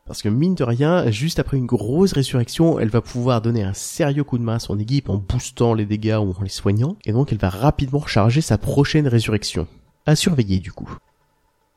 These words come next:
Mais la star du dernier patch, c'est Bastion qui a donc été retravaillé. Ce n'est pas une refonte aussi importante que ce qui avait pu être fait pour Symmetra, mais il y a quand même pas mal de choses qui ont changé.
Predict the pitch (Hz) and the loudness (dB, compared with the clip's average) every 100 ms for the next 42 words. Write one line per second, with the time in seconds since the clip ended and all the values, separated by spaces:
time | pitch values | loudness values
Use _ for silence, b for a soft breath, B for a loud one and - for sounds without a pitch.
0 | - 107 101 131 - - 98 101 139 170 | -4 0 4 4 4 -4 -2 0 0 -4
1 | - - 135 143 120 120 107 101 104 110 | -8 -2 0 0 -2 -4 -2 0 -2 0
2 | 117 - - - - 160 107 101 107 - | -2 -2 -10 -8 0 0 2 2 0 2
3 | 131 143 - 92 120 147 - 104 - 151 | 2 2 0 0 2 0 0 -6 -2 -2
4 | 127 98 151 120 98 85 - _ _ - | 0 0 2 2 2 0 -8 _ _ -18
5 | - - 165 180 - 131 135 117 107 110 | -8 2 4 4 2 2 2 2 -2 -2
6 | 127 127 143 139 - 156 143 135 - 123 | -2 -2 0 0 0 0 0 -2 0 2
7 | 127 - 110 - 113 110 101 113 107 123 | 2 -2 -8 -6 -6 -4 -2 -2 -2 -2
8 | 120 - - - 123 - 139 165 120 113 | -2 -4 -8 0 0 0 0 0 0 0
9 | 143 - 127 147 127 - 165 165 156 107 | 0 0 0 0 -2 0 2 4 4 4
10 | - 160 - 117 - 90 90 - | 0 -4 -2 -2 0 -4 -4 -8